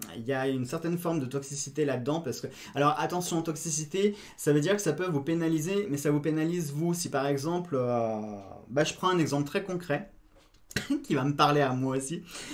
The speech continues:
c'est que par exemple j'ai ma carte bancaire là qui était arrivée à expiration et, euh, et je m'en suis occupé très tard, trop tard en fait. <laughs> Et donc du coup là pour le moment j'ai plus de carte, donc je peux plus, je peux plus rien payer. S'il m'arrive quoi que ce soit,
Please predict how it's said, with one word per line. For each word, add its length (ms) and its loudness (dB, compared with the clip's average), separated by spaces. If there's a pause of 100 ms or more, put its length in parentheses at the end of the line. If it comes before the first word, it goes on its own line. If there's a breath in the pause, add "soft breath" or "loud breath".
(180 loud breath)
c'est 220 2
que 100 2
par 240 6
exemple 220 4
j'ai 100 4
ma 100 4
carte 220 2
bancaire 340 2
là 120 2
qui 100 -6
était 180 -2
arrivée 300 0
à 100 4
expiration 920 0
et, 200 -2
euh, 460 -2 (160)
et 40 -4
je 120 0
m'en 120 -2
suis 200 -6
occupé 340 -6
très 240 -8
tard, 320 -6
trop 220 -4
tard 300 -2
en 80 -6
fait. 300 -4 (440)
<laughs> 920 -2
Et 80 6
donc 180 6
du 120 2
coup 100 8
là 100 10
pour 160 4
le 60 4
moment 180 4
j'ai 180 2
plus 160 -4
de 80 -6
carte, 260 0
donc 160 -2
je 80 -8
peux 100 -2
plus, 220 -4
je 80 -10
peux 100 0
plus 100 -2
rien 200 0
payer. 280 2
S'il 200 -2
m'arrive 240 0
quoi 100 2
que 60 -2
ce 80 -4
soit, 180 2